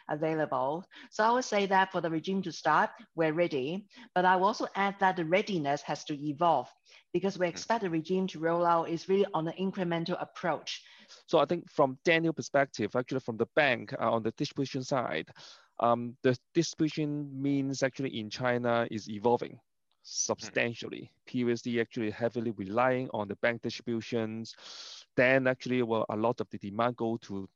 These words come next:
Speaker 3: you know, platform, electronic platforms on the distributions and so on and so forth. From, from H S B C perspective, actually,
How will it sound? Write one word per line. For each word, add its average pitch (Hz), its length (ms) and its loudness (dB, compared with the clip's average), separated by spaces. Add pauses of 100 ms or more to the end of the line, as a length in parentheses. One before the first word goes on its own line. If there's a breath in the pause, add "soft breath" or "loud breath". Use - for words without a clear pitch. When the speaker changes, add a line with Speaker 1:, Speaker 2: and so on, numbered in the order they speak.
(120)
Speaker 3:
you 107 100 -6
know, 110 240 -2 (180)
platform, 120 580 -2
electronic 123 420 0
platforms 127 640 0 (240 soft breath)
on 110 100 0
the 101 80 -4
distributions 131 680 -4
and 110 100 -2
so 120 180 -4
on 120 100 -2
and 120 80 -6
so 135 180 -4
forth. - 340 -8 (480 loud breath)
From, 135 440 2 (100)
from 131 420 0
H 165 160 0
S 147 80 2
B 151 120 -4
C 147 140 -8
perspective, 113 720 -2
actually, 123 380 -2